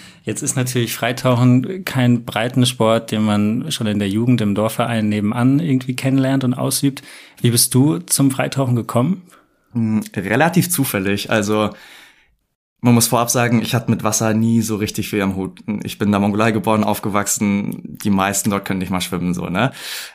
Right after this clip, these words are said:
Speaker 2: Ähm, und vor zwei Jahren, knapp zwei, war ich mit einem Kumpel in Portugal und der ist Flaschentaucher und der hat gesagt, hey, jetzt Bock, so einen Schnupperkurs zu machen. Keine Ahnung, was es ist, habe ich gesagt, ja.
Speaker 1: <laughs>
Speaker 2: Ähm,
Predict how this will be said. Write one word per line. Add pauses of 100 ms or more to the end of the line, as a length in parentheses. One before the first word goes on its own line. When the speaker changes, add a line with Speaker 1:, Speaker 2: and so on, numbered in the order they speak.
Speaker 2:
Ähm,
und (140)
vor
zwei
Jahren, (100)
knapp
zwei, (140)
war
ich
mit
einem
Kumpel
in
Portugal
und
der
ist
Flaschentaucher
und
der
hat
gesagt,
hey,
jetzt
Bock,
so
einen
Schnupperkurs
zu
machen. (420)
Keine
Ahnung,
was
es
ist,
habe
ich
gesagt,
ja.
Speaker 1:
<laughs>
Speaker 2:
Ähm,